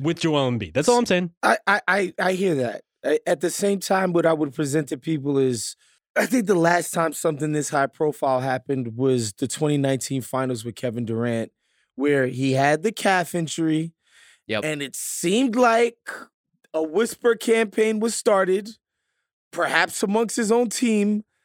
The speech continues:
Speaker 2: that this guy is milking this injury. He needs to come back. We're on the verge of losing the fucking championship,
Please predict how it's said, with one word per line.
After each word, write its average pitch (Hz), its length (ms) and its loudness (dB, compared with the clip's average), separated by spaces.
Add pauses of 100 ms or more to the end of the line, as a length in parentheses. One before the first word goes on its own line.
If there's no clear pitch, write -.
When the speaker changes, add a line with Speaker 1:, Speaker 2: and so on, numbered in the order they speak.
(260)
Speaker 2:
that 180 160 2
this 185 160 -2
guy 196 240 4
is 180 160 -4
milking 208 460 0
this 220 240 -4
injury. 190 360 0
He 170 120 0
needs 165 260 2
to 180 100 -2
come 202 220 2
back. 180 240 2
We're 170 120 -2
on 180 60 -2
the 180 60 -2
verge 165 300 0
of 160 100 -2
losing 185 280 0
the 165 60 0
fucking 170 360 -2
championship, 165 720 0